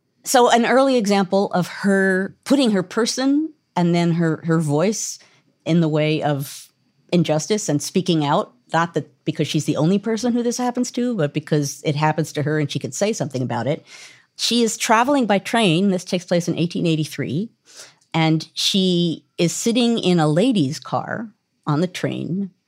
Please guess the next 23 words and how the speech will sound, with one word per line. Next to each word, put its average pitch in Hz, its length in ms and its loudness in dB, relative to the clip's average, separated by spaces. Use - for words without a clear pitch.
And 180 540 4
the 190 240 2
conductor 233 460 2
on 190 140 4
that 175 180 0
train 160 440 2
asks 277 680 -4
her 160 440 0
to 202 100 4
move 208 420 4
to 190 360 2
a 170 60 2
different - 540 -2
car, 139 600 -2
basically 262 400 2
because 165 300 0
of 143 120 -2
her 139 400 -2
race. - 420 -4
And 185 380 2
she 247 300 2
refuses 190 760 0
to. 151 420 -2